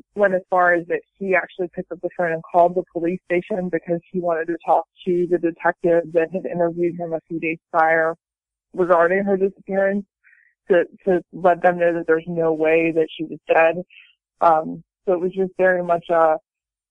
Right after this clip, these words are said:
he was numb, if, I guess is the best way to describe it. And again, you know, we went to, through school the next day. We had counselors that were in,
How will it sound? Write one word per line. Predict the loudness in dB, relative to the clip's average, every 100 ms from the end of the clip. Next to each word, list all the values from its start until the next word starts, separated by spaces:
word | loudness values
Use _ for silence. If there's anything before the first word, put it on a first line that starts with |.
| _ _ _ _
he | 0 0
was | 2
numb, | 2 2 2 -4 -16 _ _
if, | -6 -6 -6 -8
I | -4 0
guess | -2 -4
is | -8
the | -4
best | -2 -2
way | -2 -4
to | -4
describe | -8 -6 0 0 0
it. | -6 -10 _ _ _ _ _ _ _ -20 _ 0
And | 2 4 2 0 -8 -10 -20 -20 _ _ -4
again, | 4 4 4
you | 2
know, | 2
we | 2
went | 0 -2
to, | -10 -12 _
through | -2 -2 -2
school | 0 2
the | 4
next | 4 2 _
day. | 2 4 4 2 -6 -20 -20 _
We | -2
had | 0 -2 0
counselors | 2 2 0 -2 0
that | 0 0
were | 0 0
in, | -2